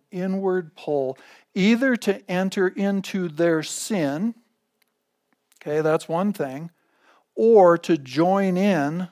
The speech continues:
their offense, their outrage, their anger, their discouragement, depression, self-righteousness, fear, hopelessness, whatever it might be,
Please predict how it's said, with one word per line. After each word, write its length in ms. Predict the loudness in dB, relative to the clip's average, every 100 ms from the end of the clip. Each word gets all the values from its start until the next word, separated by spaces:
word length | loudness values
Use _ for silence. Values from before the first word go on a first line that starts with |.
| -4
their 300 | 0 2 2
offense, 600 | 0 -4 -6 -8 -16 -20 _
their 240 | -4 -2 0
outrage, 640 | -2 -2 -4 -4 -6 -14 -4
their 260 | -4 -2
anger, 440 | -6 -6 -6 -8 -8
their 140 | -8
discouragement, 800 | -6 -8 -2 -2 0 -4 -8 -8
depression, 560 | -10 -4 -2 -2 -8 -8
self-righteousness, 800 | -2 0 0 -4 -6 -10 -12 -14
fear, 360 | -8 -6 -6 -2
hopelessness, 600 | -2 -2 -8 -8 -12 -4
whatever 340 | -2 0 -2
it 80 | -2
might 220 | -4 -4
be, 240 | -10 -10